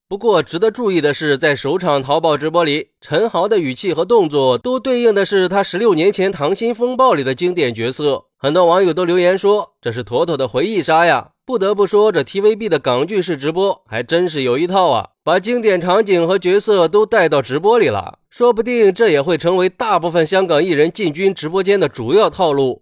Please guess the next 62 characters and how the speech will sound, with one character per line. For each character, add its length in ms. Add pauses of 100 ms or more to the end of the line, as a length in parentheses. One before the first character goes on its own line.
靠 240
情 320
怀 220
杀 240
打 240
开 180
市 140
场。 320 (220)
不 100
过 340
要 160
知 200
道， 120
这 80
直 200
播 120
带 220
货 300
已 100
经 160
经 240
过 140
了 80
几 180
年 160
的 60
大 200
浪 180
淘 200
沙 220
了， 260 (180)
消 200
费 180
者 220
也 120
都 120
更 200
加 140
精 240
明 160
了。 320 (160)
我 140
注 120
意 140
到 220
在 120
T 160
V 140
B 140
的 80
评 160
论 160
区 160
里 120
有 120
很 200
多 140
人 160
留 160
言 180
表 220
示， 360